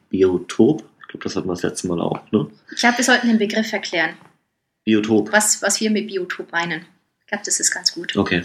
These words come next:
Speaker 1: was meinst du mit Biotop? Oder soll ich's erklären, oder was ich damit verbinde?
Speaker 2: Ja, gern.
Speaker 1: Ich hab den Begriff im Grunde genommen von einem ehemaligen Kollegen mal kennengelernt, ähm, der von einem anderen Kollegen gefragt wurde, na, ähm, nennt man mal Fritz,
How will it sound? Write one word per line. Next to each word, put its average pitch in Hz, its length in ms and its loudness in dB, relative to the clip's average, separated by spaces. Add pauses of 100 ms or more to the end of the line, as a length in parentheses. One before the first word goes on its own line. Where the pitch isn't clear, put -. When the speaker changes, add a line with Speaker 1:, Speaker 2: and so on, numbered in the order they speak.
(140)
Speaker 1:
was 95 160 -2
meinst 95 200 2
du 107 40 4
mit 98 140 2
Biotop? 107 460 2
Oder 92 160 0
soll 95 280 2
ich's - 120 -2
erklären, 120 300 0
oder 101 160 0
was 95 160 -2
ich - 140 -4
damit 117 240 -2
verbinde? 120 500 -2
Speaker 2:
Ja, 220 80 0 (140)
gern. 185 160 -2 (120)
Speaker 1:
Ich 101 160 0
hab 104 120 0
den 117 100 4
Begriff 104 340 2
im 117 60 0
Grunde 107 240 2
genommen 104 200 2
von 98 180 -2
einem 95 80 -2
ehemaligen 98 420 0
Kollegen 98 340 0
mal 98 140 2
kennengelernt, 95 720 -2
ähm, 90 380 -2 (600)
der 95 180 4
von 95 180 0
einem 87 120 0
anderen 123 260 2
Kollegen 92 260 2
gefragt 92 340 0
wurde, 98 280 4
na, 104 420 2
ähm, 101 240 0 (560)
nennt 95 140 -2
man 95 140 2
mal 85 140 0
Fritz, - 420 0